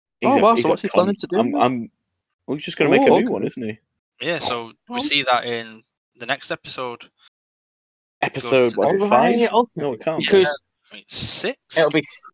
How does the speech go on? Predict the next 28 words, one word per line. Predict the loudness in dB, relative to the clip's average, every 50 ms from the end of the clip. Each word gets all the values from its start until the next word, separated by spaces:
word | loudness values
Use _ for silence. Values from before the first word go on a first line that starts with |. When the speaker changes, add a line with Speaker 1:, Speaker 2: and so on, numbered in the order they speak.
| _ _
Speaker 1:
Six, | -2 2
Speaker 2:
it'll, | 2 4 4 2 0 -2 -4 -8 -8
Speaker 1:
yeah. | -4 -2
Speaker 2:
wait, | 0 2 2 0 0 -4 -12 _ _ _ _ _ _ _ _ _ _ _ -16
wait, | -16 -14 -14
two, | -10 -4 -2 -2 -2 -2
three, | -4 -8 -10 -10 -10 -10 -10
four. | -12 -16 -20 _ _ _ _ _ _ _ -2
Yeah, | 0 2 2 2 0 -4 _ _ _ _ _ _ _ 0
yeah, | 2 2 2
six | 2 0 0 0 0 -2
will | -4 -2
be | 0 0 0 0 0
the | -2 -4 -4
one | -4 -4 -4
that | -4 -2
we | 0 0
haven't | 0 -2 -4 -8
seen | -12 -12 -12 -14
yet. | -18 -20 -20 _ _ _ _ _ _ _ _ _ _ _
That's | -4 -2
Speaker 3:
All | -2 -2
right, | -2 -4
Speaker 2:
it. | -6
Speaker 3:
so | -10 -12 -12
we're | -12 -12
on. | -14 -14 -16
We're | -20 -20 -20